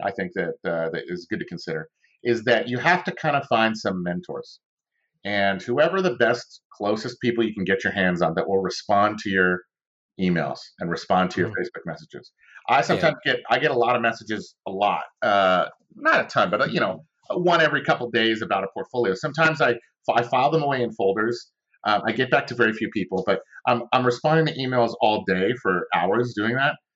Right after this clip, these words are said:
Speaker 1: So sometimes
Speaker 2: Right.
Speaker 1: I just don't get back to stuff.
Speaker 2: Mm-hmm.
Speaker 1: So, but what I would recommend is you don't wanna send something to me. You wanna send something to, like,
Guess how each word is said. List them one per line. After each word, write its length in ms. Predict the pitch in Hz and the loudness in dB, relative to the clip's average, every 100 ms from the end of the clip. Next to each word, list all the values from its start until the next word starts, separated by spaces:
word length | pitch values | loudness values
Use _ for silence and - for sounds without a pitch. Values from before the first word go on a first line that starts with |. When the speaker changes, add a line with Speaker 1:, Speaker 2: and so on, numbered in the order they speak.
| _ | _
Speaker 1:
So 180 | - 110 | -4 -2
sometimes 360 | 143 135 135 | 0 2 0
Speaker 2:
Right. 60 | 123 | 0
Speaker 1:
I 40 | 110 | -6
just 180 | 104 | -2
don't 200 | 101 123 | 0 2
get 140 | 120 - | 0 0
back 240 | 113 110 | 2 0
to 80 | - | -4
stuff. 260 | - 80 - _ _ _ _ _ _ - | -8 -6 -8 _ _ _ _ _ _ -12
Speaker 2:
Mm-hmm. 220 | 110 104 104 | -12 -8 0
Speaker 1:
So, 360 | 165 143 123 - 131 | 2 4 0 -6 -2
but 140 | 165 | 2
what 100 | 160 | 4
I 140 | 175 214 | 4 4
would 100 | 170 | 2
recommend 640 | 156 160 139 196 180 135 | 0 0 0 2 2 2
is 460 | 131 123 120 - - _ _ _ _ _ _ | 4 4 2 -2 -18 _ _ _ _ _ _
you 280 | 151 135 214 | -12 -4 0
don't 160 | 214 180 | 2 4
wanna 180 | 147 | 2
send 260 | - 147 127 | 2 -2 0
something 380 | 151 123 117 107 | 0 0 -4 -6
to 80 | 123 | -4
me. 340 | 107 139 151 120 | -2 0 2 2
You 140 | 151 | 2
wanna 160 | 175 160 | 2 2
send 220 | 156 139 | 0 2
something 380 | 151 131 123 120 | 0 0 -2 -2
to, 60 | 131 | 0
like, 200 | 113 | 0